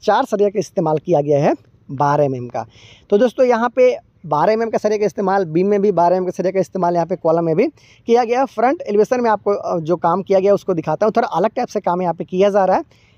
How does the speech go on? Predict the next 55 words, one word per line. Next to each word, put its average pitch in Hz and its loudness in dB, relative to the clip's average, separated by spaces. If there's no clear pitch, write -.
ये 170 0
आप 156 -2
ईजीली 190 -2
यहाँ 175 2
पे 247 0
देख 180 0
पा 185 2
रहे 208 2
हो। 330 -6
यहाँ 151 -6
पे 165 -4
मेन 170 -2
एंट्रेंस 185 -2
भी 175 2
है 208 2
और 160 2
इसके 190 -6
साथ 226 0
जो 226 2
विंडो 196 4
है, 269 4
विंडो 208 2
के 233 -2
ऊपर 208 2
में 202 0
कुछ 220 -8
अलग 175 -2
टाइप 175 -2
का 185 0
यहाँ 180 2
पे 175 -6
जो 165 -2
काम 175 0
है, 226 -2
आने 202 0
वाले 269 4
दिन 240 -4
में 233 -2
आपको 220 -6
दिखाऊँगा 180 -4
कि 202 4
किस 277 0
तरीक़े 240 2
से 220 0
इससे 220 -4
कंप्लीट 202 0
है 208 4
वो 277 2
किया 202 4
गया। 127 -8
तो 170 4
देखिए, 262 2
ये 170 2
जो 165 0
है 190 2